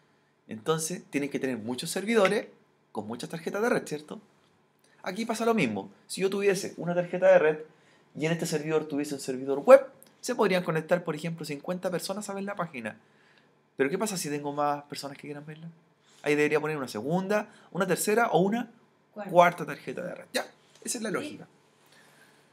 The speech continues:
Speaker 1: O también, ¿para qué podría tener más de una tarjeta de red en el servidor? Por ejemplo, esta tarjeta de red iría a la red lan y esta iría a la red wan. Una se conectaría hacia la red interna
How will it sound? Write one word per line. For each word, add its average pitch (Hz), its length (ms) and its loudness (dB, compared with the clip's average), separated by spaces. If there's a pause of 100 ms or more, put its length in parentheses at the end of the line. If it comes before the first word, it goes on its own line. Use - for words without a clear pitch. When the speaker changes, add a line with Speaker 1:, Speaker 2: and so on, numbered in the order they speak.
(400)
Speaker 1:
O 220 100 12
también, 254 380 8
¿para 202 180 4
qué 214 100 0
podría 220 240 6
tener 214 200 2
más 208 120 0
de 202 60 2
una 202 100 2
tarjeta 202 320 -2
de 240 80 -4
red 247 220 0
en 160 100 -8
el 165 60 -6
servidor? 180 500 -4 (540)
Por 156 100 0
ejemplo, 220 460 -2
esta 180 180 -4
tarjeta 214 360 -4
de 214 100 0
red 185 240 2
iría 190 400 0 (840)
a 143 80 4
la 147 140 8
red 165 180 2
lan 202 420 6 (1300)
y 147 100 0
esta 202 420 0 (540)
iría 151 360 0
a 131 100 4
la 127 120 2
red 165 180 -2 (160)
wan. 165 360 8
Una 156 180 -2
se 147 320 -2
conectaría 139 600 0
hacia 139 240 0
la 135 120 2
red 147 220 -2
interna 254 580 -2